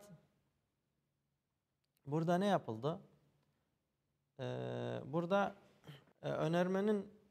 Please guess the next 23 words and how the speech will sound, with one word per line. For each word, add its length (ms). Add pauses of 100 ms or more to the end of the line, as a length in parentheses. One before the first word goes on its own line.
(260)
birinin 540
tümel, 540
birinin 340
tikel 340
olması, 640 (240)
birinin 280
tümel, 280
birinin 180
tikel 260
olması 360
şeyi, 360 (520)
neydi 380
bunun 260
ismi? 240
E, 580
birinin 240
o, 220 (400)
tümel, 300
birinin 240
tikel 300
olması 680 (1600)
konunun 320
değişmesine 640